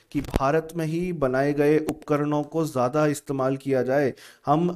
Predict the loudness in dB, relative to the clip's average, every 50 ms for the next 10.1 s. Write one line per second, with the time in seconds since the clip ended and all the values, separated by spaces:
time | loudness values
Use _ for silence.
0 | -6 -10 -10 -8 0 2 2 4 4 2 0 0 -4 -4 -2 0 0 0 0 0
1 | 0 -4 -2 -2 -4 -2 -2 -2 -4 -4 -6 -6 -4 -4 -4 -4 -4 -2 -4 -6
2 | -4 -4 -6 -6 -4 -4 -4 -6 -4 -4 -6 -6 -6 -12 -10 -10 -10 -8 -8 -8
3 | -8 -6 -10 -10 -6 -6 -2 -2 -2 -2 -4 -10 -18 -20 -20 -20 _ -8 -6 -2
4 | 2 2 4 4 4 2 2 2 0 0 2 2 2 2 2 0 0 0 0 0
5 | 0 -2 -4 -6 -12 _ -20 -20 -20 -16 _ 2 2 2 2 2 -4 -2 -2 -2
6 | -2 0 0 2 2 2 2 0 0 0 0 -2 -2 -2 -4 -4 -4 -6 -6 -6
7 | -6 -4 0 0 -2 -2 -2 -10 -16 _ _ _ _ _ _ _ _ _ -6 -6
8 | -6 -6 -4 -4 -2 -2 0 -2 -4 -4 -6 -4 -2 -2 -4 -4 -4 -4 -2 0
9 | 0 2 2 2 4 2 2 0 0 -4 -4 -4 -4 -2 -2 0 2 2 0 0
10 | -6